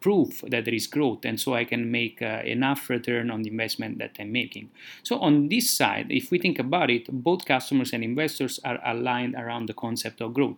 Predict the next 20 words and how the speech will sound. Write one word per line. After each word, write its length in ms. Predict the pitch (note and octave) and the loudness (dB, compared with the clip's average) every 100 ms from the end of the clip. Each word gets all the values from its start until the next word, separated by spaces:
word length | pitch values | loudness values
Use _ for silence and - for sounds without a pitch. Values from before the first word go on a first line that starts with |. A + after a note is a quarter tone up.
| - | -6
So 240 | - C3 | -2 0
if 180 | C3 - | -2 0
you're 100 | B2+ | 0
building 340 | E3 F3+ C#3+ | 2 2 2
up 200 | C3 - | 2 -2
a 40 | - | -8
company, 400 | - F#3+ F#3+ F3+ | -4 -4 -2 -4
you 120 | - | 2
need 160 | C3+ - | 0 2
to 60 | A#2 | 2
make 200 | C#3 C3+ | 2 2
sure 280 | - B2+ - - - - | -2 -4 -6 -20 -6 0
that 140 | B2+ | 4
you're 120 | A#2+ | 4
focused 420 | A2+ C3 B2 A#2+ | 2 0 0 -2
on 120 | A#2+ A2+ | -2 -2
the 80 | |
concept 440 | A2+ B2+ B2 B2 - | 0 0 0 -4 -4
of 140 | A#2 | 0
growth 280 | C3 D#3 | 4 4